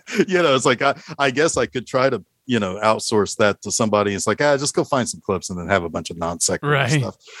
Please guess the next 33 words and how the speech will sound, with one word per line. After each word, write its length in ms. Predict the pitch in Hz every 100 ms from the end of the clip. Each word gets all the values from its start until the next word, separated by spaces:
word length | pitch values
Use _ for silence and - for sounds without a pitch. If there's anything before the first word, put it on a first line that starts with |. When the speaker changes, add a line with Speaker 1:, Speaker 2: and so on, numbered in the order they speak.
| -
Speaker 1:
You 140 | 151 139
know, 80 | 120
but, 360 | 139 151 -
uh, 60 | 160
no, 300 | 156 185 143
it's, 220 | 127 127 165
uh, 220 | 165 156
you 120 | 151
know, 180 | 131 117
a 20 |
lot 260 | 120 135 143
of 100 | 123
it's 140 | 107
gonna 180 | - 110
be, 340 | 95 101 95 95 _ _ _ _
yeah, 140 | - -
we 180 | 135
probably 420 | 131 165 139 120 120
will 220 | 120 135
talk 260 | 113 98
about, 220 | 104 95 90
like, 120 | 85
some 200 | - 95
of 80 | 85
our 100 | 85
favorite 400 | 98 85 85 87 -
discussions 760 | 113 - 107 87 - 82 80
and 100 | 78
so 220 | 78 98 82
on 100 | 76
and 80 | 71
so 200 | 170 147
forth. 280 | - 82